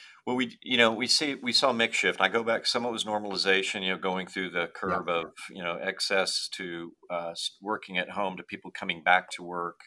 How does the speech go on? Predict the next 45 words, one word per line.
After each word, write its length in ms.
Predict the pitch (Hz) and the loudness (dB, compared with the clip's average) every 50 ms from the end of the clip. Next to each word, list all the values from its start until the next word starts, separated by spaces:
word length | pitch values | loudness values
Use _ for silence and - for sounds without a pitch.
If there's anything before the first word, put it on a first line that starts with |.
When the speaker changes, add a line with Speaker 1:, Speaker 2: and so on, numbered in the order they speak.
| _ _ | _ _
Speaker 1:
also 280 | - 104 104 - - 95 | -8 -4 -2 -2 -2 -2
just 240 | 85 87 85 - 95 | -6 -6 -6 -6 -4
normalized 480 | 90 92 90 87 85 87 87 85 - | -6 -4 -4 0 2 2 2 2 2
school, 340 | - - 101 101 98 95 92 | -2 -2 -2 -2 0 -2 -2
travel, 400 | - - 98 92 92 92 87 90 | -2 -2 0 0 0 0 0 0
all 280 | 87 87 85 90 92 85 | 0 0 0 -2 -2 -2
those 260 | 87 80 78 - - | -4 -4 -2 -4 -4
things. 420 | 90 87 87 85 85 82 - - - - - - - - - | -4 -8 -10 -10 -4 -2 -2 -2 -2 -8 -16 -18 -16 -4 -2
So 160 | - 131 127 | -2 0 0
some 240 | - - 151 165 165 | 0 0 2 0 0
of 80 | 131 | 2
that 180 | 123 113 107 98 | 2 2 4 2
I 80 | 95 | 2
think 240 | 95 - 110 98 - | 0 0 -4 -4 -2
we 120 | 104 101 92 | -2 0 0
were 120 | 87 87 | 0 0
expecting. 680 | 85 - - - - 90 85 - - 101 95 95 101 95 - - - - - - - _ _ 104 | 0 0 0 2 2 0 0 -2 -6 -10 -10 -10 -10 -14 -18 -20 -20 -20 -20 -20 -20 _ _ 0
Now, 100 | 104 101 | 2 2
we 160 | 104 117 120 | 2 2 2
were 120 | 107 95 | 4 8
lapping 400 | 98 95 98 98 - 101 95 90 | 8 8 8 8 6 -2 -6 -2
big 160 | 82 98 92 | -2 -2 0
numbers, 580 | 95 92 90 92 95 98 104 104 98 - - - - _ _ 76 78 _ _ _ | 2 0 0 0 -2 -6 -8 -8 -8 -10 -10 -12 -16 _ _ -20 -20 _ _ _
I 80 | 92 92 | -6 -6
would 160 | 87 92 92 | -6 -4 -4
say 180 | - - 95 87 | -4 -4 -4 -4
bigger 280 | 82 90 95 87 98 92 | -4 -4 -4 -4 -4 -6
than 160 | 92 90 85 | -6 -8 -10
peers, 560 | - - 101 95 92 101 101 98 95 - - - - - - - - - _ _ _ | -10 -10 -8 -6 -6 -6 -6 -6 -6 -8 -8 -8 -12 -20 -20 -20 -20 -20 _ _ _
but 140 | 110 107 - | 2 2 2
we 100 | 110 - | 2 -2
still 240 | - - 117 98 | 0 0 -2 -4
cut 300 | - - 110 101 - - | -2 0 0 0 0 0
through 140 | - 98 95 | 0 2 2
it 100 | 95 190 - | 2 0 0
and 340 | 92 90 87 85 87 90 - | -2 -2 -2 -2 -4 -4 -4
basically 560 | - 87 87 85 - - - - 87 87 80 | -4 -2 0 0 -2 -4 -6 -6 -6 -4 -4
ended 240 | 85 85 87 85 80 | -4 -4 -4 -4 -6
the 100 | 80 78 | -6 -10
year 140 | 82 85 80 | -10 -10 -10
positive 560 | - - - 90 85 85 87 - - 87 78 | -10 -4 -2 0 0 0 -2 -4 -8 -10 -12
in 80 | 80 78 | -14 -16
traffic 560 | - - 87 82 82 82 - 90 82 - - _ - | -12 -6 -2 -2 -2 -2 -4 -8 -10 -10 -14 _ -2
and 320 | 95 98 104 101 92 87 | 0 0 0 -2 -6 -6
revenue. 480 | 80 80 78 76 80 80 80 82 85 | -8 -8 -8 -8 -10 -12 -12 -14 -14